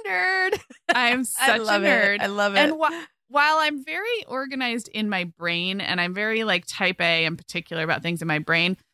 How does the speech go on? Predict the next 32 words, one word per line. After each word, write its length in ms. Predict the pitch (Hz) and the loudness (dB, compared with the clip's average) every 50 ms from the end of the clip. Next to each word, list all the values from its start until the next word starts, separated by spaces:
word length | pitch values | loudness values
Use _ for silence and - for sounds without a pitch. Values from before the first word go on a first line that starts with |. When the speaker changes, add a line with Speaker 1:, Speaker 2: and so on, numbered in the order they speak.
| _ _ | _ _
Speaker 2:
sometimes 600 | - - - 311 415 480 480 480 466 415 330 269 | -6 0 2 2 2 2 -2 -4 -4 -4 -2 -2
my 160 | 247 233 - - | 0 0 0 2
outer 340 | - 180 190 196 202 190 | 2 2 2 2 2 2
environment 600 | 170 - 185 170 175 170 170 170 170 170 165 - _ _ | 0 0 -2 0 0 0 0 0 -2 -6 -8 -8 _ _
doesn't 320 | _ 185 190 185 185 180 - - | _ 0 0 0 -2 -6 -2 -2
always 320 | 175 175 165 160 165 160 | -2 0 0 -4 -6 -6
reflect 380 | - - - _ - - 151 _ - | -8 -10 -10 _ -10 -10 -10 _ -8
that. 160 | - 113 - | -6 -2 0
Like, 160 | 208 220 220 | 0 0 0
I, 240 | 262 269 320 370 370 - _ - | 0 -2 -2 -2 -4 -8 _ -4
I 100 | 254 302 | -4 -4
am 240 | 339 359 285 254 240 | -2 -2 0 0 2
not 300 | 233 233 226 220 - - | 2 2 0 0 -2 -4
someone 340 | - 214 202 196 180 180 | -4 -4 -4 -4 -6 -6
with 160 | 175 170 170 - _ | -6 -8 -8 -10 _
perfectly 720 | - 190 185 - 180 175 _ _ 175 170 170 165 165 175 - _ _ _ _ _ _ _ _ _ | -10 -10 -8 -8 -12 -14 _ _ -10 -8 -6 -6 -8 -8 -10 _ _ _ _ _ _ _ _ _
folded 640 | _ - 208 190 190 180 180 175 175 170 165 170 170 - _ _ _ _ _ | _ -6 -4 -4 -2 -2 -2 -2 -2 -2 -4 -8 -12 -14 _ _ _ _ _
towel 440 | - - 196 175 170 170 170 170 175 | -6 0 2 2 4 4 2 0 -2
linen 280 | 170 170 170 170 170 170 | -2 -2 -2 -2 -2 -4
closets 640 | 160 - 175 165 170 160 170 165 165 160 160 - - | -2 0 0 0 0 0 0 0 0 0 -2 -6 -6
or 420 | - 185 180 170 170 170 170 170 175 | -2 0 2 4 4 4 2 2 0
who 200 | 156 190 185 185 | -2 -4 -4 -2
needs 320 | 175 196 196 202 190 - - | 0 0 0 0 0 -2 -2
to 100 | - 208 | -2 2
have 200 | 196 196 185 170 | 2 2 2 2
a 60 | 170 | -2
tidy 340 | 165 - 180 170 165 156 165 | -4 -2 -2 -2 -2 -2 -4
house 280 | 165 165 131 156 - - | -2 -2 -2 -4 -2 -2
at 120 | 160 156 | 0 0
all 120 | 160 160 | 0 0
times. 520 | 156 - 170 160 151 160 170 180 190 - - _ | -2 -2 -2 -2 0 0 0 -2 -4 -6 -4 _
Um, 340 | 190 180 180 170 165 170 - | 0 0 0 0 -2 -6 -10